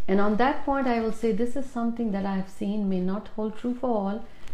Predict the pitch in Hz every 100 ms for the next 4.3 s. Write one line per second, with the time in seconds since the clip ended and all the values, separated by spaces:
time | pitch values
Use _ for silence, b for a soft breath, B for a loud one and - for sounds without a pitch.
0 | B - - 240 269 269 - 247 247 247
1 | - 240 - - 214 226 247 247 254 262
2 | 254 247 - - 330 - - - 320 320
3 | 320 - 330 359 403 247 104 98 - -
4 | - - -